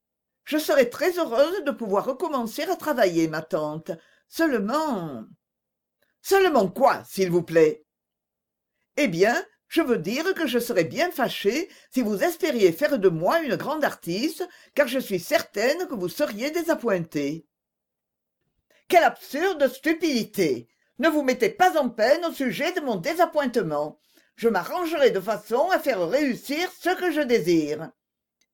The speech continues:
Et, mademoiselle Agnès, il y a encore un autre talent que je compte trouver en vous. J'espère que vous m'aurez fait un mystère de celui-là,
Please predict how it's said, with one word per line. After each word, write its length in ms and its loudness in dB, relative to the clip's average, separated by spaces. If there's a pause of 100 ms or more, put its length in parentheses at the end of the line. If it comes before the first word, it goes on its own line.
Et, 180 2
mademoiselle 460 2
Agnès, 440 2 (300)
il 160 -2
y 60 6
a 60 10
encore 360 4
un 140 4
autre 200 0
talent 540 2 (160)
que 100 0
je 140 -2
compte 440 -2
trouver 300 2
en 180 0
vous. 460 -2 (380)
J'espère 600 2
que 80 -2
vous 160 -2
m'aurez 240 0
fait 180 0
un 100 4
mystère 500 0
de 100 -2
celui-là, 640 2